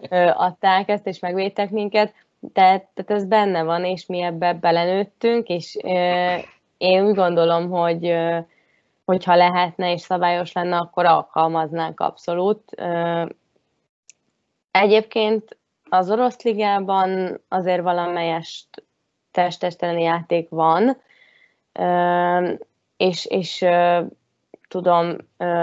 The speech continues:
lányoktól, hogy a svéd ligában is azért agresszív a játék, tehát így világszerte, ö, átcsoportos szinten azért van agresszív játék, de nyilván női kereteken belül, tehát most a szabályok ellen meg nem tudunk mit csinálni, tehát, ö, így találták ki, hogy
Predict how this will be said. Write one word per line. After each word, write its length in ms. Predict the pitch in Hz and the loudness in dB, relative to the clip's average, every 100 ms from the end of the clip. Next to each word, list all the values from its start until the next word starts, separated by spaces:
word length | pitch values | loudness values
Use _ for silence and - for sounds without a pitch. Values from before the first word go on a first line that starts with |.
| 165 | 2
lányoktól, 640 | 175 175 175 175 - 170 | 2 0 0 -4 -4 -2
hogy 180 | 165 170 | 0 -2
a 60 | 165 | -4
svéd 320 | - 175 170 | -4 -2 0
ligában 520 | 190 190 185 185 185 | 0 4 2 2 0
is 160 | 190 - | -4 -6
azért 260 | 180 185 | -4 0
agresszív 640 | 180 180 180 180 _ 185 180 | 0 0 -4 -6 _ -4 -2
a 60 | |
játék, 600 | 175 175 180 175 180 180 | -2 -2 -4 -4 -4 -2
tehát 240 | 165 170 170 | -2 -4 -4
így 120 | 165 | -4
világszerte, 1000 | 170 185 185 175 _ 180 175 - 180 175 - - - _ | 0 2 2 -2 _ -2 -2 2 2 2 -6 -20 -20 _
ö, 240 | 180 175 - | 0 0 0
átcsoportos 720 | - 185 208 190 180 175 180 | -2 -2 -6 -2 -2 -2 -8
szinten 400 | - 185 185 180 | -6 -6 -4 -4
azért 220 | 170 180 | -2 -2
van 200 | 170 180 | -2 -2
agresszív 640 | 165 165 160 165 - 170 | -2 -2 -4 -4 -6 -4
játék, 640 | 175 185 190 - 190 185 _ _ _ | 0 0 0 -2 -2 -2 _ _ _
de 360 | 180 170 175 170 | -2 2 2 0
nyilván 440 | 175 170 156 151 | -2 -2 -2 -4
női 260 | 160 156 156 | -2 -4 -4
kereteken 600 | - 170 - - 165 170 | -2 -2 -4 -6 -4 0
belül, 220 | 170 170 | 0 0
tehát 200 | 165 - | -4 -12
most 160 | 165 175 | -6 -6
a 40 | |
szabályok 500 | 170 175 165 165 165 | -2 0 2 2 0
ellen 260 | 170 165 165 | -2 0 -2
meg 120 | 165 | -4
nem 180 | 165 160 | -4 -6
tudunk 300 | - 156 160 | -8 -6 -6
mit 100 | 160 | -4
csinálni, 480 | 175 160 156 170 | -2 -2 -2 -4
tehát, 200 | 170 170 - | -2 -4 -2
ö, 400 | - - 52 - | -2 0 -2 -2
így 200 | - 160 | -4 -4
találták 520 | - 160 156 160 170 | 0 2 2 0 -2
ki, 140 | 170 175 | 0 -2
hogy 220 | 160 | -2